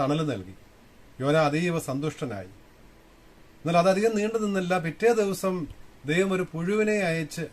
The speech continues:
ആ ചെടി ഉണക്കിക്കളഞ്ഞു. അത് വാടിപ്പോയി. യോന വീണ്ടും കുപിതനായി,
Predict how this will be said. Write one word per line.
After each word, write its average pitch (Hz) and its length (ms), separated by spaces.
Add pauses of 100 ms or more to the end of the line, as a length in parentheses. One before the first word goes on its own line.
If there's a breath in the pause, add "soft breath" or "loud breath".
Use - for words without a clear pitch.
(140)
ആ 156 100
ചെടി 156 520 (440)
ഉണക്കിക്കളഞ്ഞു. 131 600 (460)
അത് 135 80
വാടിപ്പോയി. 135 580 (1900)
യോന 147 400 (300)
വീണ്ടും 151 340
കുപിതനായി, 139 680